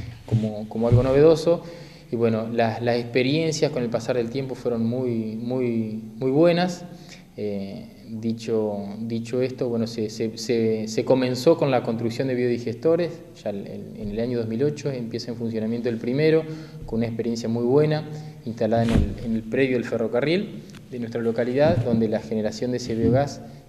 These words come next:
era utilizado para calefaccionar la, la co-, la, el, el agua caliente, en realidad, de la,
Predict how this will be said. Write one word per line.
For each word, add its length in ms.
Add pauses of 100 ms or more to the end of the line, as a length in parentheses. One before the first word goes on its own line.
era 160
utilizado 560
para 160
calefaccionar 800
la, 440
la 180
co-, 120 (200)
la, 100
el, 480
el 140
agua 200
caliente, 420
en 100
realidad, 320
de 80
la, 560